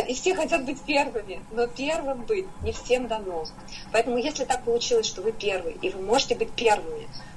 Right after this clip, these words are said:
вот, посмотрите на это, скажем, с позиции, как это можно углубить, развить и как это можно монетизировать. Это даст вам дополнительный ресурс.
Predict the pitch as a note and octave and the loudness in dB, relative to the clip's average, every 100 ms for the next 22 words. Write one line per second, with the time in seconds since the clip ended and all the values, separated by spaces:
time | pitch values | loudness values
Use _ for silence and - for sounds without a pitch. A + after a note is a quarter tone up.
0 | - - E3 - - G3+ A#3 F#4+ - F#3 | -10 0 0 0 -4 2 4 4 2 2
1 | F#3 A#3+ G#3+ G3+ - - - - - - | 4 4 4 2 0 -8 -8 -10 -12 -4
2 | G3+ G#3 G3 F3+ - - A3+ - - G#3 | 0 2 0 -6 -10 -10 -8 -4 2 4
3 | G3+ G3 F#3+ A3 C#4 - A#3+ G#3+ G3+ G#3 | 4 2 2 2 0 6 6 6 2 -2
4 | G#3+ G3+ F#3 G3+ F#3+ - F3+ G3+ A#3+ C#4 | -2 -6 -4 -2 -2 -4 -2 -2 2 2
5 | - G3 F#3+ G#3 C#4+ - - - A3+ A3 | 2 -2 -2 2 0 0 -10 -2 0 2
6 | B3 B3 A#3 G3+ G#3 G3+ F3+ F3 E3 D#3+ | 0 0 -2 -2 -2 0 0 -2 -6 -4
7 | E3+ D3+ D3 - - - - - - D4+ | -2 -2 -6 -8 -8 -10 -14 0 4 4
8 | A3+ G3 G#3+ - F#3+ F#3 F#3 F3+ G#3 G3 | 4 4 4 2 -4 -2 0 0 -2 -2
9 | F#3+ - F#3 | 0 2 0